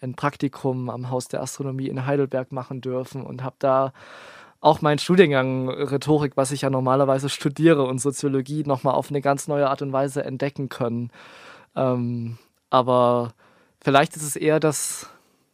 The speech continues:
das Persönliche, ähm, <laughs>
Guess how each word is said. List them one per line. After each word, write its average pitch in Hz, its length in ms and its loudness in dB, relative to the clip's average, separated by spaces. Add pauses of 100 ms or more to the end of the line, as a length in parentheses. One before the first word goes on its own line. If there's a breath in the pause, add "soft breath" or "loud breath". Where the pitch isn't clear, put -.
(1500 loud breath)
das 143 180 -4
Persönliche, 139 1080 2 (180)
ähm, 127 540 -4 (720 loud breath)
<laughs> - 80 -8